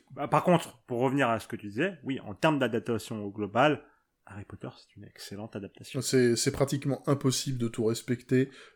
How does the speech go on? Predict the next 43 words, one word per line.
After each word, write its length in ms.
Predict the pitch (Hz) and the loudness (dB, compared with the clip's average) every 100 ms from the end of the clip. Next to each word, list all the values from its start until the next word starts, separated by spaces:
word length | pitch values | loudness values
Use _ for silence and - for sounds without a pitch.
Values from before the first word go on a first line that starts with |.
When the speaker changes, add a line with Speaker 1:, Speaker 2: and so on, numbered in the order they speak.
| - | 4
Speaker 2:
Il 60 | |
y 20 | |
a 40 | 135 | 6
des 100 | 139 | 6
sacrifices 600 | - 151 139 - 143 - | 4 4 2 0 -2 0
qui 80 | 127 | 2
ont 100 | 123 | 2
été 200 | 123 120 | 2 0
faits, 280 | - 139 123 | 2 2 2
des 80 | |
trucs 220 | 110 127 120 | -4 -2 -2
un 60 | |
peu 180 | 113 120 | 0 0
idiots 320 | 123 113 127 | 0 0 2
parfois. 560 | 135 - - 117 113 - _ _ _ _ _ _ _ _ _ _ | 4 2 0 0 0 -6 _ _ _ _ _ _ _ _ _ _
Mais, 280 | - 113 110 | -4 0 2
euh, 160 | 107 107 | 4 4
le 160 | 117 117 | 4 6
ratio, 680 | 127 120 - 151 147 127 113 | 6 6 2 6 8 8 6
euh, 320 | 101 98 98 - _ _ _ _ | 2 -4 -8 -12 _ _ _ _
bon-mauvais 1040 | 123 113 127 135 135 127 123 120 135 135 - | -6 0 4 6 6 6 4 6 6 6 4
est 220 | 117 107 _ _ | -2 -6 _ _
très 280 | - - 127 | -4 2 4
nettement 280 | 120 - 120 | 2 0 0
en 20 | |
faveur 300 | 120 113 110 | 2 2 0
du 140 | 110 110 | -2 -4
bon, 220 | 107 113 - _ _ _ _ | -4 -6 -10 _ _ _ _
et 120 | 117 113 | 2 4
au 100 | 113 | 4
vu 160 | 113 | 0
de 60 | 110 | -2
la 60 | |
difficulté. 640 | 110 110 113 113 107 117 - - - - | -4 -4 -6 -6 -4 -6 -8 -16 -14 -6
Bon, 120 | 107 | -2
ça 120 | - | 0
change 240 | 123 131 131 | 2 4 4
rien 200 | 131 135 | 4 4
au 40 | |
fait 200 | - 139 | 4 0
que, 100 | - 110 - _ - | 0 -4 -6 _ 0
pour 200 | 117 123 | 2 4
moi, 540 | 127 135 135 - _ | 6 8 6 4 _